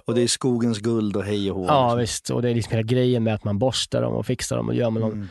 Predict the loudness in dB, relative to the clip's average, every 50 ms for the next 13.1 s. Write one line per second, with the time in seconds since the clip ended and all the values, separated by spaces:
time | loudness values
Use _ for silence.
0 | -14 -20 _ _ _ -6 -2 -2 -2 -2 -4 -4 _ 0 0 2 2 0 0 -2
1 | -2 0 0 2 2 0 -2 -4 -8 -6 -2 0 0 0 0 0 0 0 0 0
2 | -4 -8 _ _ -18 -16 -16 -16 -16 -18 -18 -20 -20 -20 -20 -20 -20 -20 -20 -20
3 | -20 -20 _ -20 -20 _ _ _ _ -10 -10 -8 _ -12 -12 -10 _ -10 -10 -10
4 | _ -14 -16 -16 _ _ -4 0 2 2 4 4 4 2 2 2 2 2 2 2
5 | 2 2 2 2 2 2 2 2 4 4 4 4 4 2 0 0 0 0 0 0
6 | 0 -2 -2 -2 -4 -6 -12 -18 -18 -18 -20 -20 -20 -20 -20 _ _ _ _ _
7 | _ _ _ _ _ _ _ _ _ _ _ _ -2 0 0 2 2 4 6 6
8 | 6 6 4 0 -2 -2 0 2 4 4 4 2 2 -2 -2 2 2 2 4 4
9 | 2 0 0 0 0 -2 -2 0 0 2 2 2 2 2 0 0 0 0 0 0
10 | 0 0 0 0 2 2 2 2 2 2 2 0 -2 -2 -2 -4 -2 -4 -6 -8
11 | -10 -8 -2 0 0 0 0 0 -2 0 0 0 0 0 0 0 -2 -2 -4 -4
12 | -4 -4 -4 -4 -4 -2 -2 -2 -2 -4 -4 -6 -6 -6 -6 -6 -6 -6 -4 -4
13 | -6